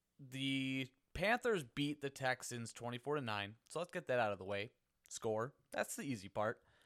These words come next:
But what happened in this game was more interesting to me, because it's gonna have repercussions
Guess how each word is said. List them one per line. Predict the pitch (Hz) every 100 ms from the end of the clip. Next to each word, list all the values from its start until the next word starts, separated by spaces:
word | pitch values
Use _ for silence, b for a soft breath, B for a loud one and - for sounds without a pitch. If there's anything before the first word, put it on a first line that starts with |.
| b b b b b b b -
But | 202 156
what | 180 254
happened | - 147 156 170 175 156
in | 147
this | 131
game | 117 131 127 123 120 117 - _ _ _ _ -
was | 139 147 135 127
more | 139 156 175 185
interesting | 143 143 170 196 185
to |
me, | 180 185
because | 151 147 151
it's | 135
gonna | 185 180
have | 156 156 139 120
repercussions | 135 127 - 127 120 120 113 107 -